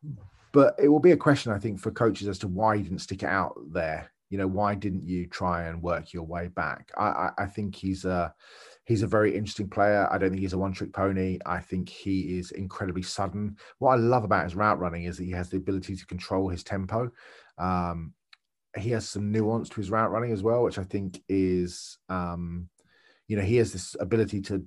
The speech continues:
to drop his hips and stop his momentum, like, throttle down the speed or then shift up through the gears during his stem,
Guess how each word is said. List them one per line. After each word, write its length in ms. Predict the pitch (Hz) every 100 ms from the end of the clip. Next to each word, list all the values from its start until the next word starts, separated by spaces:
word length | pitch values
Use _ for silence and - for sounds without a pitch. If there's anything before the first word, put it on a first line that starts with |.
| -
to 100 | 95
drop 260 | 107 98
his 140 | 101 101
hips 260 | 101 -
and 80 | 95
stop 220 | - 98
his 120 | 98
momentum, 720 | 90 92 92 90 87 85 80 76
like, 200 | 92 80
throttle 320 | - 123 104 113
down 200 | 92 98
the 60 |
speed 400 | 95 - 95 90
or 200 | 78 98
then 220 | 95 92
shift 340 | 90 - 90 -
up 160 | 95
through 140 | - 92
the 60 |
gears 320 | 90 87 87 87
during 220 | 92 87
his 140 | 87
stem, 400 | - 98 76 78